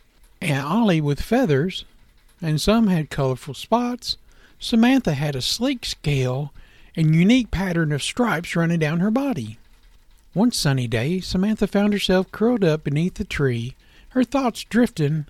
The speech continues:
on them as she watched her friends play. She admired their fluffy fur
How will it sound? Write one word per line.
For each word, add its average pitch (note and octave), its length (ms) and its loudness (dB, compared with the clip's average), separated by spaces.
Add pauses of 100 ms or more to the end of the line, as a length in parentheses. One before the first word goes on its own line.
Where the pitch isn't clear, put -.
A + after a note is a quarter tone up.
on D3+ 180 -2
them D3+ 300 -4 (180)
as D#3+ 140 -2
she - 180 -2
watched F3 400 -6
her G3+ 80 0
friends A#3+ 400 0
play. A#3+ 600 -2 (400)
She A#3 220 4
admired C3+ 500 2
their B2 100 0
fluffy C#3 400 -2
fur E3 440 2